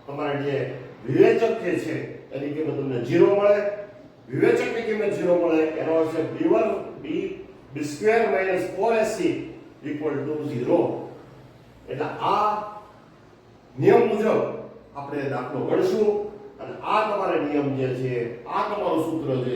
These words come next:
છે, તમારા પાઠ્યપુસ્તકના પાના નંબર ઓગણચાલીસ ઉપર આપેલું છે, એનો તમે જરાક અભ્યાસ કરી જુઓ.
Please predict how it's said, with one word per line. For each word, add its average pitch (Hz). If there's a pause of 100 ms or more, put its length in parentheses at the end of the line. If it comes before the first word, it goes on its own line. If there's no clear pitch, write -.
છે, 131 (420)
તમારા 170
પાઠ્યપુસ્તકના 165 (200)
પાના 139
નંબર - (140)
ઓગણચાલીસ 190
ઉપર 202
આપેલું 202
છે, 208 (1080)
એનો -
તમે -
જરાક 127
અભ્યાસ -
કરી 208
જુઓ. 202